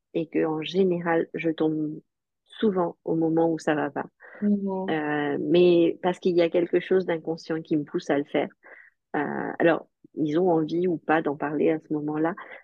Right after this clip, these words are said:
Speaker 1: mais en tous les cas, je sais qu'il y a quelque chose, euh, en moi qui le sent.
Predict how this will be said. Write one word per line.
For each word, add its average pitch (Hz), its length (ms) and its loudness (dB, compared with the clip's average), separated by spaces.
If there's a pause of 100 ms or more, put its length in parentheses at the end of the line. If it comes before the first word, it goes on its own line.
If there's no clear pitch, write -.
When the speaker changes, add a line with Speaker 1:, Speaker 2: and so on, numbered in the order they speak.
(220)
Speaker 1:
mais 156 100 0
en 160 80 0
tous - 100 -4
les 165 140 2
cas, 196 240 4
je 165 220 -6 (120)
sais 165 80 -2
qu'il 151 300 -4
y 156 80 -6
a 147 80 -10
quelque 147 340 -4
chose, 170 380 -2
euh, 143 580 -4
en 151 140 -4
moi 160 160 0
qui - 180 -12
le 143 160 -2
sent. - 220 -8